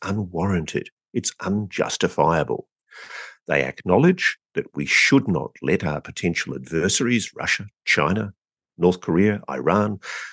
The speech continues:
gain access to such dangerous technologies. But they see no reason why the human race can't be told what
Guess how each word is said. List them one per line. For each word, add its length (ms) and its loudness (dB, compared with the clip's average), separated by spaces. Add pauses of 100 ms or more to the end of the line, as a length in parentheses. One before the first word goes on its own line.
(160)
gain 240 6
access 580 2
to 160 -8
such 360 -2
dangerous 520 0
technologies. 800 -8 (800)
But 160 -2
they 160 4
see 300 4
no 260 6
reason 560 4 (300)
why 400 0
the 100 -6
human 380 0
race 360 2
can't 380 -2
be 100 -2
told 520 0
what 160 -4